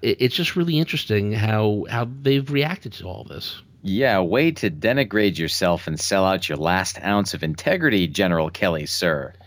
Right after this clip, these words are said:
Speaker 1: I mean, we've talked about this very briefly on other podcasts 'cause I'm always afraid to really get into this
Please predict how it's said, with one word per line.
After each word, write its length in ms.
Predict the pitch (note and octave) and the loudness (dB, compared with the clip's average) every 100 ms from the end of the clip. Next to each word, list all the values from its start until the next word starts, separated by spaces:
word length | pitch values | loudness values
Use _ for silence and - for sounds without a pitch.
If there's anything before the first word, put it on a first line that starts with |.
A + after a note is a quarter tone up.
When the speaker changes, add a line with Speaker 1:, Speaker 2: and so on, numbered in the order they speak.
| - - - - - | -20 -20 -20 -20 -6
Speaker 1:
I 20 | |
mean, 140 | C#3 - F3+ | -4 -4 -2
we've 180 | B3+ | -2
talked 220 | - F3 D3 | 0 -2 0
about 240 | B2 A2+ | -2 -2
this 140 | - | -2
very 480 | D3+ G#3+ E3+ A3+ C4 | -4 -2 2 2 2
briefly 480 | C3+ A2+ C#3+ - A#2 | -2 0 0 2 0
on 100 | G#2 | 0
other 160 | G#2 G2+ | 0 -2
podcasts 540 | G#2 G2 G2 G#2 G#2 | 0 -4 -2 -4 -4
'cause 80 | - | -4
I'm 100 | A2 | 0
always 200 | A#2 G#2+ | 0 0
afraid 440 | G2+ - G#2 G#2+ | -4 0 0 0
to 80 | F2 - | -4 -4
really 220 | D3+ D3+ | -2 0
get 220 | C3+ B2+ A#2 | 0 0 0
into 240 | A#2+ A#2 | 0 -2
this 260 | A2 G#2+ | 0 -2